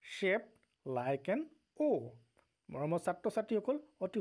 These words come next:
সুন্দৰ কবিতা। এতিয়া মই তোমালোকক অসমীয়া অৰ্থ আৰু শব্দ অৰ্থবোৰ কৈ যাম, তোমালোকে ভালকৈ মন দি শুনি যাবা। ঠিক আছে? অ'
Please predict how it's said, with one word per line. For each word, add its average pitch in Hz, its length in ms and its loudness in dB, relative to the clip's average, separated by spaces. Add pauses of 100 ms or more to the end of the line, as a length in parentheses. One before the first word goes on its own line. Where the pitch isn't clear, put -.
সুন্দৰ 208 360 2
কবিতা। 196 360 2 (400)
এতিয়া 208 260 0
মই 214 180 4
তোমালোকক 185 540 2 (280)
অসমীয়া 202 480 2
অৰ্থ 156 200 2 (400)
আৰু 170 200 2
শব্দ 170 240 0
অৰ্থবোৰ 175 520 2
কৈ 160 180 4
যাম, 185 220 2 (260)
তোমালোকে 175 360 2
ভালকৈ 156 520 0 (280)
মন 196 380 4
দি 165 80 2
শুনি 143 260 0
যাবা। 120 300 0 (300)
ঠিক 262 180 -2
আছে? 320 220 2 (1600)
অ' 294 260 2